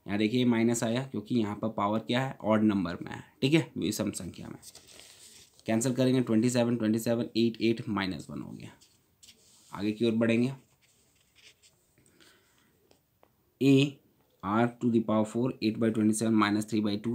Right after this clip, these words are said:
the power four, यहाँ पर पावर इवन नंबर में है, तो यहाँ पर हमको जो भी आएगा पॉजिटिव में आएगा। थ्री थ्री नाइन, नाइन थ्री एटी वन होता है,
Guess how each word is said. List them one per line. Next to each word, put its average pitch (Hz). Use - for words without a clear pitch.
the 113
power 98
four, 123
यहाँ 95
पर 117
पावर 101
इवन 110
नंबर 117
में 120
है, 139
तो 104
यहाँ 95
पर 107
हमको 104
जो 104
भी 113
आएगा 107
पॉजिटिव 98
में 90
आएगा। 60
थ्री 113
थ्री 113
नाइन, 110
नाइन 104
थ्री -
एटी 107
वन 113
होता 113
है, 131